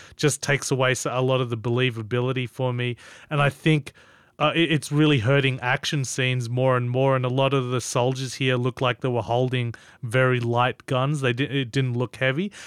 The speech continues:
and that's something, um, Christopher Nolan is always worried about. He knows, he always talks about the weight of a gun.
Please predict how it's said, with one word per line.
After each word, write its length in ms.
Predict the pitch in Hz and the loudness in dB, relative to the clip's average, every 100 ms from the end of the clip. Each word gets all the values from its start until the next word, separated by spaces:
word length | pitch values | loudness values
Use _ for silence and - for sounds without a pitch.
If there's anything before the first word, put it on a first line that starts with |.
| - | -4
and 120 | 139 | 0
that's 160 | 147 147 | 2 2
something, 360 | 165 143 135 127 139 | 2 2 2 0 -2
um, 240 | 135 123 | -2 -2
Christopher 500 | - 143 - 135 131 | 0 -2 0 -2 -2
Nolan 480 | 120 123 131 135 131 | 2 2 4 2 0
is 160 | 117 117 | -4 -2
always 480 | 131 131 131 120 107 | 2 2 2 0 0
worried 320 | 120 123 127 | 2 2 2
about. 420 | 117 123 120 120 - - | 2 0 0 -4 -14 -6
He 140 | 135 | 0
knows, 480 | 127 135 139 139 123 - - _ _ _ - | 2 4 4 4 0 -10 -20 _ _ _ -2
he 160 | 143 | 4
always 160 | 147 143 | 6 4
talks 300 | - 147 - | 2 0 0
about 200 | 135 123 | -2 0
the 80 | 123 | 0
weight 460 | 110 123 135 139 | 2 2 2 0
of 180 | 123 123 | -6 -6
a 60 | 120 | -4
gun. 380 | 110 123 165 | -2 -2 -2